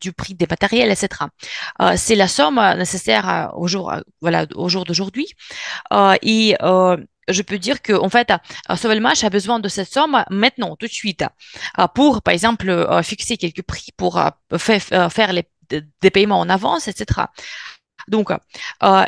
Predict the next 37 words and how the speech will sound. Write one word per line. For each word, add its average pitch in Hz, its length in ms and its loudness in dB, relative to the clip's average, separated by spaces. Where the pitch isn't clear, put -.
je, 202 120 4
je, 196 400 2
je 202 120 0
ne 240 60 -2
peux 254 100 -2
pas 302 160 2
vous 262 80 0
fournir, 226 520 -4
euh, 196 240 0
je, 190 120 -2
je 202 120 -2
ne 247 60 0
peux 240 100 -2
pas 262 140 -2
vous 196 140 -8
dire, 208 240 -4
euh, 185 400 0
quel 226 160 -2
chiffre, 185 560 -4
euh, 180 60 -2
qu-, - 180 -2
euh, 190 140 4
quel 247 160 6
montant 214 340 0
est 320 60 0
nécessaire 233 480 -2
à 190 80 -2
tous 254 140 -6
les 262 100 -2
mois. 202 200 -4
Je 180 100 -6
ne 202 40 -12
peux 226 80 -8
pas 254 140 0
vous 196 100 -6
le 196 100 -8
dire 294 300 -2